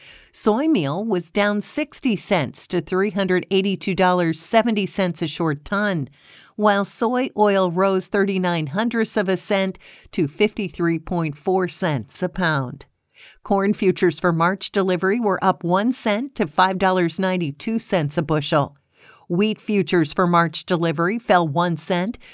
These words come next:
to seven dollars seventy-six and three quarters cents a bushel, while Kansas City futures gained three cents to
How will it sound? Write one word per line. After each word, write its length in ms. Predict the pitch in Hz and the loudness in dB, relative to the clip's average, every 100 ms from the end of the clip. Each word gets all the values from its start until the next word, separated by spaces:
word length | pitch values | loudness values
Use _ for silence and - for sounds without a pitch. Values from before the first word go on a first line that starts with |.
| - - | -20 -4
to 120 | 185 | -2
seven 380 | - 214 214 208 | 2 2 2 2
dollars 440 | 202 190 185 180 | 4 4 2 2
seventy-six 920 | - 220 202 190 147 - 226 214 - | 2 2 2 -2 -4 -4 -4 -4 -2
and 200 | 190 185 | -2 -2
three 240 | 208 240 233 | -2 -2 -2
quarters 480 | - 185 151 143 | 2 2 2 -2
cents 380 | 147 165 139 - | 0 0 -2 -2
a 40 | 143 | -2
bushel, 480 | 147 143 151 175 - _ - _ - | -2 0 2 0 -2 _ -20 _ 0
while 180 | 226 220 | 2 2
Kansas 500 | - 240 302 247 - | 0 -2 0 0 0
City 220 | 214 220 | 0 -2
futures 480 | 220 208 208 196 - | 0 0 2 0 2
gained 340 | 190 185 175 | 0 2 -2
three 240 | 185 226 | -2 -2
cents 480 | 247 - 196 - - | 0 2 0 0 -8
to 140 | - | -8